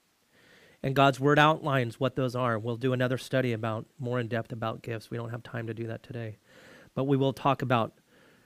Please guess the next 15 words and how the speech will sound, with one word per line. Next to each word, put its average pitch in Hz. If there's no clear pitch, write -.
um, 117
the 113
certain 127
gifts 127
that 131
are 120
mention-, 127
mentioned 135
here 120
also, 117
uh, 110
i-, 120
i-, -
in 117
Ephesians, 117